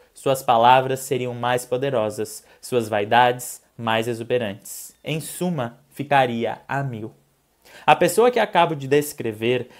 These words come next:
tem o mindset de alguém que é saudável. Ela tem todos os requisitos de que vimos falando até aqui neste livro. Acabo de descrever também o mindset de alguém que tem a fé inabalável em si mesmo e no universo.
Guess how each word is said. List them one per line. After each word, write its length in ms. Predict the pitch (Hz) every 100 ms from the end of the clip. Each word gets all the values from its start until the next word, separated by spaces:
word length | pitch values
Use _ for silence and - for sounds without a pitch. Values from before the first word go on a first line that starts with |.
| -
tem 160 | 156
o 60 | 160
mindset 800 | 151 175 208 202 175 165 165 -
de 100 | 135
alguém 400 | 127 117 120 131
que 160 | 135 123
é 120 | 117
saudável. 680 | - 143 151 117 98 - - _ _ _ _ _ _ _ _ _ - _ -
Ela 220 | 147 165
tem 180 | 165 180
todos 560 | - 190 202 208 180 175
os 140 | 160
requisitos 640 | 151 165 175 123 113 135 120
de 80 |
que 160 | 135 151
vimos 400 | 127 113 113 117
falando 480 | 147 135 110 113 135
até 300 | - - 123
aqui 240 | 113 - 113
neste 240 | 110 -
livro. 300 | 151 170 - _ _ _ - -
Acabo 400 | 151 160 190 220
de 120 | 190
descrever 640 | 185 165 - 135 107 117 117
também 240 | 123 123
o 80 | 131
mindset 640 | 131 139 139 131 113 -
de 80 | 120
alguém 480 | 113 107 120 147 139
que 140 | 135
tem 200 | 127 139
a 60 | 135
fé 320 | - 175 180 -
inabalável 720 | 156 147 139 113 104 110 113
em 140 | 123 123
si 180 | -
mesmo 480 | 170 139 131 131 135 139
e 80 | 120
no 160 | 120
universo. 720 | 123 127 117 101 98 - -